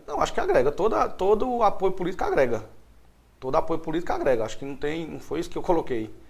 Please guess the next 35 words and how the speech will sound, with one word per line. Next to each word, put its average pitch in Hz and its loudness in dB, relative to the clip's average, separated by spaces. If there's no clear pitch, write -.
Eu 120 -8
coloquei 151 2
com 156 -4
relação 156 4
a 156 8
ele 202 8
disputar 190 2
a - 6
eleição. 147 2
É 117 -10
uma 120 -8
coisa 131 -6
diferente. 165 0
E, 123 -10
inclusive, 139 -6
na 156 4
minha 160 2
fala, 160 4
eu 160 0
falei 156 -2
claramente 160 6
que 165 -4
ele 143 -4
pode 180 2
contribuir 180 -2
internamente, 175 2
né, 135 -2
com 196 -2
o 185 0
grupo, 151 -2
com 180 -8
suas 151 0
ideias, 156 4
com 147 -10
sua, 143 2